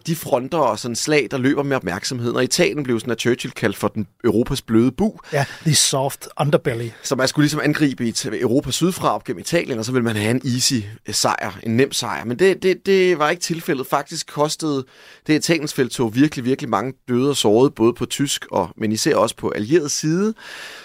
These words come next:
Speaker 1: Og det tog meget længere tid at arbejde sig op gennem Italien, som er bjergrigt og svært sådan at forcere.
Speaker 2: Og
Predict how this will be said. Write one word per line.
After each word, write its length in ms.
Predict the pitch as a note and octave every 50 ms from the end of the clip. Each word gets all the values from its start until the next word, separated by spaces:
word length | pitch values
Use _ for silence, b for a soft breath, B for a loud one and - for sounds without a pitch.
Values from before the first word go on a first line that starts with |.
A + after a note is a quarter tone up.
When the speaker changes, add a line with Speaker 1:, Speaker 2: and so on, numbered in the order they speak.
| B B B
Speaker 1:
Og 120 | - D3+
det 100 | D3 D3
tog 140 | - E3 D#3
meget 180 | C#3 C3+ E3 E3
længere 240 | D3 C#3+ D#3 E3 E3+
tid 240 | - - F#3 F#3 - -
at 60 | C#3+ C3+
arbejde 400 | B2 C3 C3+ C3+ C3 A#2+ B2+ -
sig 120 | - G#2
op 140 | A#2+ - -
gennem 200 | - C#3+ A2+ C3
Italien, 420 | B2 - - C3+ - - C#3+ C3
som 160 | - - A#2
er 40 | G#2+
bjergrigt 480 | - - G2+ G2 A#2 B2+ C#3 C#3+ C3 -
og 240 | G#2+ - - G#2+ -
svært 360 | - - B2 C3+ - - -
sådan 220 | - C#3 A2+ -
at 60 | A2+
forcere. 520 | - - A2+ - - A2+ G2+ - - G#2+ G2+ b b b b b -
Speaker 2:
Og 160 | E3+ E3+ E3